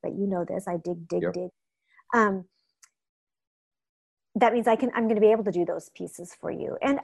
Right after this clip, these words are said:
Speaker 1: I'll actually find a way to find joy in it, right? So that's that
Speaker 2: Sure.
Speaker 1: hungry part. Like, how can I make this fun?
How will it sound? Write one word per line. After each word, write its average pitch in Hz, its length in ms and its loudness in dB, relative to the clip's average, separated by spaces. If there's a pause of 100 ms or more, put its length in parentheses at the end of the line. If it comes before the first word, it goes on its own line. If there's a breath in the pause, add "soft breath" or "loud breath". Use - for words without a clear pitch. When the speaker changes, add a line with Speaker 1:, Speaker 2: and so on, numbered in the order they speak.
Speaker 1:
I'll 277 220 4
actually 254 280 0
find 247 300 2
a 214 80 2
way 220 480 2 (1700 loud breath)
to 269 100 -2
find 233 340 2
joy 247 380 2
in 196 100 -4
it, - 140 -8
right? 233 200 4
So - 100 -2
that's 262 200 2
that 247 120 4
Speaker 2:
Sure. 220 80 -4
Speaker 1:
hungry 233 320 0
part. 214 200 2
Like, 196 160 0
how 302 140 4
can 494 160 2
I 233 80 4
make 226 280 0
this 240 200 -2
fun? 180 340 0